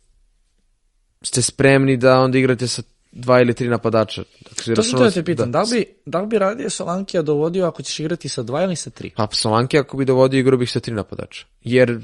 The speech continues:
Speaker 1: se plašim da mi previše sedi na klupi, a da mi donosi poene. Jer onda ako bi imao i Solankija, imam, imam sigurno Haalanda, Mitrovića sad vjerojatno neću prodavati. Dovođenje Solankije bi značilo da ću vjerojatno igrati u formaciji sa tri napadača.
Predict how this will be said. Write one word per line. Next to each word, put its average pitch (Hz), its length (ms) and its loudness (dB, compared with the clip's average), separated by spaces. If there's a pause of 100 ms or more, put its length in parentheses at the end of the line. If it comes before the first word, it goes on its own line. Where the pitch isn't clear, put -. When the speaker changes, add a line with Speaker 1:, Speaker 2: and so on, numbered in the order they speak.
Speaker 1:
se 131 160 -4
plašim 143 380 4
da - 20 0
mi 139 80 2
previše 143 380 4
sedi 143 200 2
na 139 120 0
klupi, 139 380 2
a 127 40 4
da 123 120 2
mi 127 120 2
donosi 123 360 2
poene. 101 340 -2
Jer 90 80 -4
onda 110 200 2
ako 104 200 -2
bi 113 80 -2
imao 123 140 0
i 110 40 0
Solankija, 127 760 2
imam, 117 240 0
imam 120 200 -4
sigurno 113 380 0
Haalanda, 135 600 2 (500)
Mitrovića 117 580 2
sad 104 260 2
vjerojatno 107 440 4
neću 110 200 0
prodavati. 104 680 0 (500)
Dovođenje 135 440 6
Solankije 127 500 2
bi 139 120 2
značilo 131 480 0
da 123 400 6 (1080)
ću - 140 -4
vjerojatno 135 280 6
igrati 135 240 0
u 123 40 -4
formaciji 123 480 2
sa 113 100 -8
tri 117 140 -4
napadača. 98 500 -6